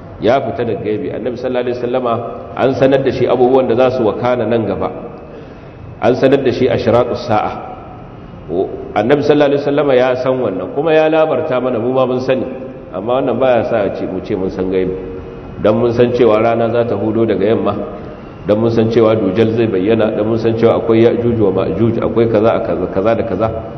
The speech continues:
Wannan baya nuna mun san gaibi, duk da abin bai wakana ba. Ya zama labari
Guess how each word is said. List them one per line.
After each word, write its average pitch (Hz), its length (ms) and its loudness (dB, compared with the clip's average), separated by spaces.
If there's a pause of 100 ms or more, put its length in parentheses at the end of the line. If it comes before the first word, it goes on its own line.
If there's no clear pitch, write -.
(120)
Wannan 143 320 2
baya 147 280 4
nuna 135 200 0
mun 120 160 -4
san 120 200 -2
gaibi, 120 280 0
duk 135 100 -2
da 113 140 2
abin 123 160 0
bai 113 100 0
wakana 104 400 0
ba. 76 120 -6 (600)
Ya 123 220 2
zama 143 240 0
labari 123 480 0